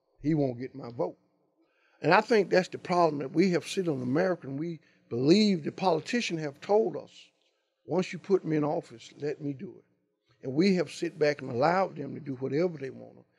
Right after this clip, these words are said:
and there's no consequence behind it. Uh, just in my case, the state of Alabama refused to give me any compensation. The prosecution knew that he was lying. He knew that those bullets didn't match. But the United States Supreme Court have given them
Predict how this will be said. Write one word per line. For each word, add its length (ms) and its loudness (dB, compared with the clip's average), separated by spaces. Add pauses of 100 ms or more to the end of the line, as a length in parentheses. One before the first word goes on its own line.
(180)
and 120 -4
there's 360 4
no 140 -12
consequence 760 -20
behind 240 -20
it. 1000 -14
Uh, 180 4
just 320 6
in 100 4
my 180 4
case, 280 -10
the 100 -6
state 240 4
of 100 2
Alabama 480 2
refused 880 -8 (420)
to 80 -14
give 180 6
me 180 6
any 120 4
compensation. 760 -10 (640)
The 80 -4
prosecution 760 4
knew 240 6
that 260 -2 (1080)
he 100 4
was 240 2
lying. 320 6
He 100 6
knew 220 4
that 160 2
those 260 2
bullets 380 -8
didn't 260 -8
match. 380 -16 (400)
But 160 -4
the 80 -6
United 380 0
States 300 -8
Supreme 400 -6
Court 280 -4
have 200 -10
given 320 0
them 360 -14